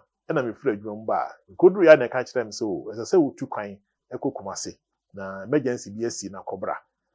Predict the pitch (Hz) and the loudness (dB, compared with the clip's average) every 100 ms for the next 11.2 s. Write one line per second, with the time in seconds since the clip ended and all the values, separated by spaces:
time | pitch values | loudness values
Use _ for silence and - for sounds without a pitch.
0 | _ _ 110 123 127 170 208 208 202 190 | _ _ -6 -6 4 8 8 6 4 2
1 | - 185 127 104 - - 73 - _ _ | 2 0 0 -8 -10 -10 -10 -12 _ _
2 | _ _ - 127 127 107 _ _ 127 - | _ _ -10 -6 -6 -8 _ _ -6 0
3 | 226 175 139 127 123 113 113 127 151 - | 0 2 2 2 0 -2 2 4 4 0
4 | - 143 117 123 110 - 85 - _ - | -2 0 0 -4 -4 -6 -8 -8 _ -18
5 | - - 147 120 143 139 107 143 123 123 | -2 2 2 0 2 2 2 0 2 0
6 | 117 131 107 101 101 101 98 _ _ _ | 0 6 6 4 -2 -4 -8 _ _ _
7 | 113 123 131 160 190 151 101 117 131 160 | -6 -2 4 6 6 4 0 -2 -4 -4
8 | 180 151 147 139 139 117 139 117 107 113 | 0 0 0 -2 -6 -6 -2 0 0 -4
9 | 113 117 113 - 156 135 104 101 - 113 | -6 -4 -2 8 10 10 6 -2 -6 -6
10 | 104 143 151 113 - 110 107 101 147 113 | -4 4 4 4 0 -6 -6 0 2 2
11 | 110 87 | 0 -2